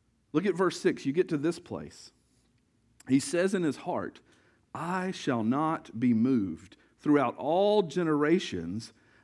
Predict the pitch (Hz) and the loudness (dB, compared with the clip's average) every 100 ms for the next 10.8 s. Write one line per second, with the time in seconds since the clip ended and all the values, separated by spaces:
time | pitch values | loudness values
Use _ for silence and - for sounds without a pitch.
0 | _ - 165 - 139 120 127 160 - 143 | _ -10 -8 -2 0 2 0 -4 -4 -6
1 | 165 - 156 156 180 - - - - _ | -6 -6 -10 -8 -10 -8 -10 -12 -16 _
2 | _ _ _ _ _ _ _ _ _ _ | _ _ _ _ _ _ _ _ _ _
3 | _ _ _ _ _ _ _ _ _ _ | _ _ _ _ _ _ _ _ _ _
4 | _ - - 196 240 - - 320 403 247 | _ -14 -6 0 0 0 4 6 8 6
5 | - 143 147 135 156 117 120 101 92 - | 4 2 2 0 2 2 2 -2 -8 -14
6 | _ _ - 202 220 277 - 214 254 269 | _ _ 2 6 6 6 2 4 6 6
7 | 262 254 240 - - 233 247 277 311 381 | 6 4 2 -6 4 6 8 8 6 6
8 | 320 156 107 92 - _ _ _ _ _ | 6 6 2 -4 -12 _ _ _ _ _
9 | _ _ _ _ 202 233 262 269 254 269 | _ _ _ _ 2 6 8 6 6 4
10 | 269 277 269 269 254 294 311 | 6 6 4 2 2 4 6